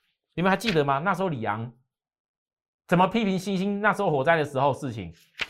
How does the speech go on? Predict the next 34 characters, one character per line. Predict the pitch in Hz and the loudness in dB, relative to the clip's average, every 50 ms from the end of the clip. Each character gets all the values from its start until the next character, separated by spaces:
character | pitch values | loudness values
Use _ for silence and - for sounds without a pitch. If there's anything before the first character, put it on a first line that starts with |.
| - - _ _ - | -12 -20 _ _ 2
哎， | - 165 208 294 403 339 - - - _ _ _ _ _ _ _ _ _ _ _ _ - _ _ _ _ _ _ _ _ _ _ _ _ _ _ _ _ _ _ _ _ _ _ _ _ _ _ | 8 12 12 12 12 10 2 -8 -20 _ _ _ _ _ _ _ _ _ _ _ _ -20 _ _ _ _ _ _ _ _ _ _ _ _ _ _ _ _ _ _ _ _ _ _ _ _ _ _
还 | _ - 180 233 | _ 8 10 12
有 | 226 190 | 12 12
那 | 220 240 | 8 6
个 | 202 185 | 6 4
谁， | - - 127 120 110 95 - - _ _ _ | 4 4 2 2 2 0 -4 -10 _ _ _
那 | - 196 233 | 6 8 8
时 | 226 - | 8 8
候 | 220 220 | 6 2
怎 | - 151 | 4 2
么 | 147 147 | 0 2
批 | 147 202 220 180 | 2 2 0 0
评 | 165 156 | 0 0
那 | 185 190 | 0 0
个 | 175 165 | -2 -2
星 | 175 185 180 | -2 -4 -8
星 | 151 170 175 | -6 -4 -4
那 | 180 180 | -4 -2
个 | 165 160 139 127 117 - _ _ _ _ _ _ _ _ _ _ _ _ _ | 0 0 0 0 -2 -6 _ _ _ _ _ _ _ _ _ _ _ _ _
火 | - 135 135 | -4 -2 0
灾 | 131 190 | 2 2
时 | 180 147 | 2 2
候， | 147 | 0
还 | 131 170 190 | 0 2 0
有 | 170 165 | 0 -2
一 | 208 180 | -2 -4
家 | - 180 165 175 180 180 - _ _ _ _ _ _ _ - - - _ _ _ _ - | 0 2 2 2 2 -2 -12 _ _ _ _ _ _ _ -20 -20 -20 _ _ _ _ 4
麦 | 101 127 156 156 | 8 8 8 8
格 | 165 160 196 | 8 6 6
里， | 196 165 127 110 - - _ _ _ _ _ - | 6 4 2 -2 -8 -14 _ _ _ _ _ 2
对 | - 208 | 4 4
不 | 185 | 4
对？ | 180 226 220 170 123 - - - - _ _ _ _ _ _ _ _ _ - | 6 6 6 6 4 0 -6 -18 -20 _ _ _ _ _ _ _ _ _ 4
哎， | - 170 185 220 277 277 - | 8 10 12 12 12 10 6